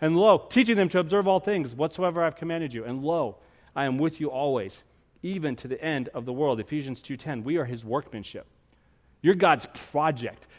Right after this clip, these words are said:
You're his workmanship. Get this, created in Christ Jesus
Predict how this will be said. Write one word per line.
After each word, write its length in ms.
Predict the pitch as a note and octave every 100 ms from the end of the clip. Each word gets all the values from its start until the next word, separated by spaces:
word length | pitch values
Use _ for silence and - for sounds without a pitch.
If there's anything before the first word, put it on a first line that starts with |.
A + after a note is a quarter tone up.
| -
You're 180 | F3+ G3+
his 240 | E3 C3
workmanship. 640 | B2+ D#3 - C3 - A#2 - -
Get 180 | F3+ F3
this, 180 | D3+ -
created 540 | - E3 F3 G3+ F#3+
in 80 | D#3+
Christ 340 | - D#3+ -
Jesus 560 | - E3+ D3 B2 A#2+